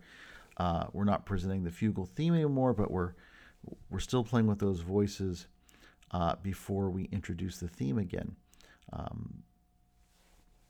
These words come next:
again, pretty standard stuff what Bach does, but he's given unusual circumstances to put it together.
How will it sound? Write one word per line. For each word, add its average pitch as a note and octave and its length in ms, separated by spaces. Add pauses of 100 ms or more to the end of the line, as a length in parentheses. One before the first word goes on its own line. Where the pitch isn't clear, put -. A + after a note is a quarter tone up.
(120)
again, F#2 500 (720)
pretty F3 260
standard D#3+ 640
stuff F#3 300
what F3 160
Bach F3+ 340
does, G#3+ 440 (500)
but A2+ 160
he's A2+ 280
given G#2+ 420
unusual A2 600
circumstances F#2+ 920
to - 80
put - 180
it - 120
together. F2+ 640